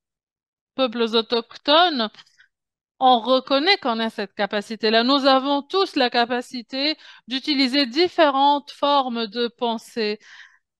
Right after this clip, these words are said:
Et ceci, bien sûr, est bénéfique pour nous tous. Aujourd'hui, on reconnaît les formes d'intégration actuelles que nous avons,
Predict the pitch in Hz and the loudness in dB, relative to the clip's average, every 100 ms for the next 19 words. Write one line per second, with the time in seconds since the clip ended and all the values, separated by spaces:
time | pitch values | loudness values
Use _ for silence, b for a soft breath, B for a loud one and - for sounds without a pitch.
0 | _ _ _ _ 226 226 220 220 220 214 | _ _ _ _ 0 2 2 0 2 2
1 | 214 - 254 226 - 320 359 269 240 233 | 0 -4 -10 -10 -4 0 0 0 -4 -4
2 | - 330 247 220 202 233 233 - 370 _ | -4 -2 -2 -4 -4 -4 -4 -2 -4 _
3 | 254 226 254 277 - 440 349 - - _ | -8 -4 -4 -4 -2 -2 -2 -10 -20 _
4 | _ _ _ _ _ _ _ _ _ _ | _ _ _ _ _ _ _ _ _ _
5 | _ _ _ - 226 208 220 202 226 294 | _ _ _ -10 -6 -2 -2 -2 0 2
6 | 359 381 - _ - 262 247 - 311 359 | 2 0 -4 _ 0 4 4 2 0 0
7 | - 294 247 233 254 370 359 277 208 196 | -2 -2 -2 -2 0 2 2 0 -6 -8
8 | 214 226 226 - 302 277 233 233 233 240 | -4 -2 -2 0 -2 -2 -4 -4 -4 -6
9 | 233 226 233 - 277 254 247 262 - - | -6 -4 -6 -6 -6 -2 -2 -2 -6 -4
10 | 311 427 415 262 196 - 202 208 214 202 | 0 0 0 -2 -6 -8 -10 -4 0 0
11 | 196 208 | -2 -6